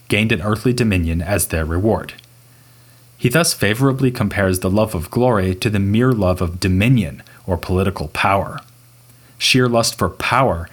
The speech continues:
is compatible with open debauchery and criminality. Here, he may be thinking of figures like Commodus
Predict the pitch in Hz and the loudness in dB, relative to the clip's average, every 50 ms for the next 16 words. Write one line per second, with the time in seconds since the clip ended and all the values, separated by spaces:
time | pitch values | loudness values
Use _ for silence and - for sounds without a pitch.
0 | - - - - 127 - - 127 117 - - - 160 160 139 107 95 87 87 92 | -20 -14 -4 -4 -4 0 0 -2 -2 0 -2 -2 0 0 0 0 0 -2 -2 -4
1 | 87 - - 120 120 120 - 101 92 92 104 90 - 127 143 151 - - - 82 | -4 -4 -4 -4 -4 -2 -2 -2 -2 -2 -2 0 2 2 2 2 0 -4 -6 -6
2 | 80 85 - - 107 107 - - 107 92 87 92 95 107 120 113 107 - - 73 | -6 -8 -6 -4 -4 -4 -2 -2 -2 -2 0 2 2 2 2 2 0 -2 -6 -8
3 | - - - - - - - - - - - - _ - - 139 117 104 95 78 | -8 -12 -18 -20 -20 -20 -20 -20 -20 -20 -20 -20 _ -2 0 2 2 2 0 -2
4 | - - 120 110 104 101 90 95 82 - 101 92 - 95 92 87 85 82 - 107 | -2 0 2 2 2 2 0 -2 -2 -2 -4 -4 -2 -2 -2 -2 -2 -2 -2 -2
5 | 98 - 92 90 87 - 87 87 87 - - - 110 104 101 90 87 90 - - | -2 0 0 0 0 0 -2 -4 -4 -6 -4 -2 0 0 0 0 -2 0 0 0
6 | - - | -2 -2